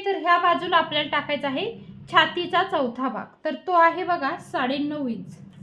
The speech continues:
ठीक आहे, हे बघा साडेनऊ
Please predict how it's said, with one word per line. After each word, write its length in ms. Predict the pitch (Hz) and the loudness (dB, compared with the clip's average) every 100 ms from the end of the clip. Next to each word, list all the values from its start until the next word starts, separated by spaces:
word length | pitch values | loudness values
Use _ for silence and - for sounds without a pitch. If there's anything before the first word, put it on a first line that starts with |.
| - - | -20 -6
ठीक 200 | 370 392 | 0 2
आहे, 200 | 359 233 - - _ _ - | 2 -4 -12 -20 _ _ -4
हे 80 | 254 | 0
बघा 260 | 254 277 - - _ - - - - - - - | 0 -2 -6 -12 _ -20 -20 -18 -20 -20 -20 -10
साडेनऊ 500 | - 349 392 403 | 2 4 4 2